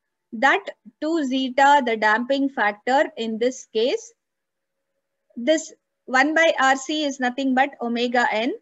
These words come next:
So omega N into S multiplied with two zeta. Two zeta value should be equal to three minus A F.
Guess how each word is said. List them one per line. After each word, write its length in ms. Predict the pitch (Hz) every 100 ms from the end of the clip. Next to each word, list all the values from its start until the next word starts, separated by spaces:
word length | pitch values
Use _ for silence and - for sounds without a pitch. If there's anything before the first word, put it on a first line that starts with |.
| _
So 300 | _ 311 285 -
omega 400 | 247 277 285 294
N 240 | 269 285 277
into 360 | 254 262 285 214
S 300 | 269 - 247
multiplied 680 | 220 240 277 285 277 302 247
with 140 | 254 -
two 200 | 254 247
zeta. 440 | 208 208 208 294 - _ _ _ -
Two 200 | 349 381
zeta 440 | 302 285 277 277 269
value 380 | 226 226 277
should 260 | 339 262 220
be 120 | 247
equal 440 | 254 233 220 220 214
to 100 | 330 -
three 220 | 254 262
minus 500 | 226 202 208 427 - -
A 180 | 190
F. 80 | 175